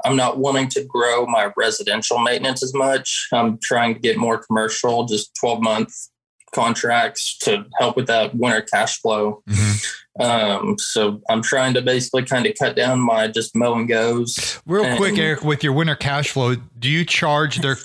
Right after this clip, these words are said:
Speaker 2: their, the lawn maintenance? Are those year round that you're actually getting paid in December, January, February in Arkansas?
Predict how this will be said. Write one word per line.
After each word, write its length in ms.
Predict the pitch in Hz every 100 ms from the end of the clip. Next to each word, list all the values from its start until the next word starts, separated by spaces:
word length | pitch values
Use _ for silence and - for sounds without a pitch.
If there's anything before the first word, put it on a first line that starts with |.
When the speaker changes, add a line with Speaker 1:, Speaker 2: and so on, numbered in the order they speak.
| 131
Speaker 2:
their, 560 | 123 123 117 110 - -
the 320 | 120 123 113
lawn 360 | 113 135 143 131
maintenance? 500 | 131 147 156 151 - - -
Are 120 | - 120
those 280 | 147 120 - _ _ -
year 400 | 110 135 151 147
round 540 | 135 131 147 151 143 _
that 200 | 120 -
you're 120 | 123
actually 300 | 123 131 143
getting 180 | 135 113
paid 220 | 131 131
in 40 | 117
December, 380 | 107 - 123 120
January, 420 | 117 120 120 107
February 440 | - 123 139 135
in 60 | 113
Arkansas? 480 | 127 165 - 202